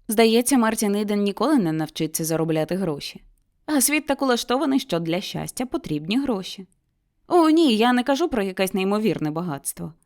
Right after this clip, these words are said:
Але треба ж мати досить коштів, щоб жити пристойно і з певними вигодами". "А він нічого не казав тобі про свої почуття?"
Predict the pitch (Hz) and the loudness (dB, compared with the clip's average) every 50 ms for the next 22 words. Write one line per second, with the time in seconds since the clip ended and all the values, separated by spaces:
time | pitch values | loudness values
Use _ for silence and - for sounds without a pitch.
0 | _ _ _ _ _ _ - - 269 240 226 226 220 208 196 196 196 196 190 180 | _ _ _ _ _ _ -2 2 4 4 4 4 4 2 2 2 2 2 2 2
1 | 175 180 180 170 175 170 - 175 - - - 139 151 170 - 262 262 - - 165 | 4 2 2 0 0 -2 -2 -4 -8 -8 -10 -10 -10 -8 -6 -6 -6 -6 -4 -6
2 | 147 143 - - 143 143 - 151 160 160 151 143 - - 151 151 170 226 262 240 | -6 -4 -4 -6 -6 -4 -6 -4 -4 -4 -4 -6 -6 -6 -4 -2 0 0 0 0
3 | - - 147 143 143 165 170 185 208 220 277 359 349 240 185 143 139 143 147 - | 0 -2 -4 -2 -2 0 0 0 0 0 0 0 -2 -2 -4 -6 -6 -8 -10 -10
4 | _ _ _ _ _ _ _ _ _ _ _ _ _ _ _ _ _ _ _ _ | _ _ _ _ _ _ _ _ _ _ _ _ _ _ _ _ _ _ _ _
5 | - 196 196 185 185 196 196 190 190 190 190 _ _ _ _ _ _ _ _ _ | 0 2 2 2 4 2 2 0 0 -4 -8 _ _ _ _ _ _ _ _ _
6 | _ _ _ _ _ _ _ _ - 226 226 226 - 277 294 330 359 339 285 - | _ _ _ _ _ _ _ _ 2 2 2 4 4 4 4 4 4 4 2 2
7 | 196 185 165 160 - - 180 175 160 160 - 180 175 165 - - 175 196 202 160 | 0 0 -2 -2 -2 -2 -2 -2 -2 -2 -2 -4 -4 -4 -4 -4 -4 -4 -4 -4
8 | 156 - - 196 - - 254 247 247 - 170 - 151 | -4 -6 -6 -6 -2 -2 -2 -2 -2 -4 -6 -6 -6